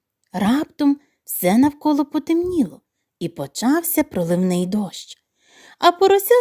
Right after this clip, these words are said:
свою парасольку вдома залишило. Заховалося воно під великим деревом. Стоїть, хвилюється,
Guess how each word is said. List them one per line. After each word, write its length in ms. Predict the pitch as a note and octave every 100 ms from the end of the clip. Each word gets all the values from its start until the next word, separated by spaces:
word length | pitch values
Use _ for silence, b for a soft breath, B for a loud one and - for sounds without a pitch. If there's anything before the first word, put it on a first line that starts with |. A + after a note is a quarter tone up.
| A#4+
свою 240 | B3+ A#3+
парасольку 760 | A3+ A#3 C#4+ C#4+ A#3+ D#3+ - - _ _
вдома 440 | F4+ G4+ F4+ G3
залишило. 760 | F#3+ A#3 C4 A#3+ E3 - C3 - _ _ _ _ _ -
Заховалося 880 | F3 E3+ - F#3 G#4 A4+ G4 F#4+ F4
воно 240 | F4 E4+
під 180 | E4 A3+
великим 560 | G3+ F#3 E3+ A3 A3+
деревом. 520 | A#3+ C4+ F#3+ D3 C#3 - _ _ _ _
Стоїть, 760 | - - B3+ C#4 F#4+ D4 - _
хвилюється, 880 | _ B3 D4+ E4+ G4 G#3 D3 -